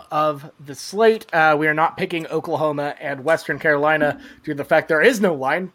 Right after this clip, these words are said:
and the game sucks. So we are going to Iowa at Iowa State, or as, uh, some of us on the internet call, El Assico, everyone's favorite, le-, favorite worst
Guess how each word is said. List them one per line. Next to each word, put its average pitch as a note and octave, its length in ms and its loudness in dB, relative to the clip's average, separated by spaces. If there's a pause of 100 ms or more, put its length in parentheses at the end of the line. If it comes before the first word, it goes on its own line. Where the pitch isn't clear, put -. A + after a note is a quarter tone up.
(140)
and F#3 100 -6
the F#3+ 60 -6
game A#3+ 220 2
sucks. - 460 0 (320)
So F#3+ 200 2
we A3+ 200 2
are D4+ 100 4
going A#3 340 4
to F3+ 380 2 (340)
Iowa A3+ 520 6 (200)
at G#3+ 240 4
Iowa G3 300 2
State, E3 420 -6
or G3+ 300 2
as, G3 400 -2 (520)
uh, D#3 300 2
some G#3+ 260 0
of G3 140 2
us F#3 220 0
on E3+ 160 -6
the E3+ 80 -6
internet D3+ 320 -4
call, D3+ 320 -2
El G#3 220 2
Assico, D3+ 600 -2 (160)
everyone's E3 560 -2 (340)
favorite, E3 520 2
le-, F3+ 360 -6 (120)
favorite G3+ 400 6 (120)
worst F3 540 -2